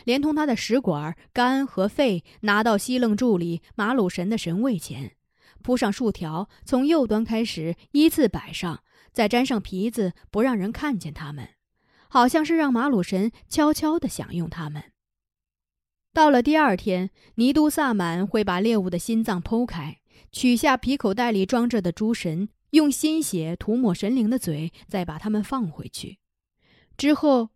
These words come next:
要从猎物身上切下几片肥肉扔到火上。当它们吱啦吱啦叫着冒油的时候，马上覆盖上卡瓦瓦草。这时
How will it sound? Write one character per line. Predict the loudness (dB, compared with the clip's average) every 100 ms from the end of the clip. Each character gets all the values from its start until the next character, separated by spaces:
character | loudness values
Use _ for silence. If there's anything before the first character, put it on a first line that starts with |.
| 2
要 | 2
从 | 4 2
猎 | 4 4
物 | 4
身 | 4 0 0
上 | -2 -2
切 | -2 -2
下 | -2
几 | -4 -4
片 | -2
肥 | -2 -2 -2
肉 | 2 0 -2 -8
扔 | -4 -2
到 | -2 -4
火 | -6 -12
上。 | -10 -10 -10 _ _ _ _ _ _ _ -2
当 | 0 2
它 | 2
们 | 0
吱 | 0
啦 | 0 0
吱 | 0
啦 | 0 0
叫 | 0 0
着 | 2 0
冒 | 0
油 | 0 0 0
的 | -2
时 | -4
候， | -4 -4 -6 -10
马 | -4 -2 0
上 | -2 -2
覆 | -2
盖 | -2 -2
上 | -2 -4
卡 | -6
瓦 | -6 -4
瓦 | -4
草。 | -8 -12 -16 _ _ _ _ _ _ _
这 | 2 4 4
时 | 2 0